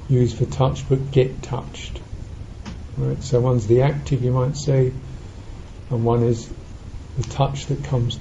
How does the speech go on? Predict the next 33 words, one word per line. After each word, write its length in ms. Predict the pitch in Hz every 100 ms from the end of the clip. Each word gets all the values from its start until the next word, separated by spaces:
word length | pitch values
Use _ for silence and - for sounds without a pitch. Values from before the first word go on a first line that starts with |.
| -
to 140 | 160
you. 200 | 120 - - - - - -
And 140 | 139 131
there's 200 | 131 113
one 360 | 127 139 139
that's 180 | 131 -
in 140 | 135 113
between. 420 | 113 131 123 123 - - - - - - - - - - - - - - -
So 280 | - 135 123
our, 240 | 123 120 - - - -
you 60 |
know, 260 | 120 127 135 - - - - -
most 280 | 131 131 -
important 460 | 123 - 175 151
one, 600 | 123 123 131 139 233 - -
or 140 | 131
the 60 | 117
most 300 | 120 120 -
u-, 180 | 135 139 - -
safe 440 | - - 160 165 160
one, 180 | 127 120
is 160 | 113
the 80 | 135
one 260 | 117 127 120
that 60 |
I 320 | 135 151 127
decide 560 | 127 120 - 127 120 127
to 100 | 127
touch, 500 | - 127 - - - -
which 140 | 113
is 100 | 117 120
my 120 | 110
hands. 520 | 120 120 135 160 -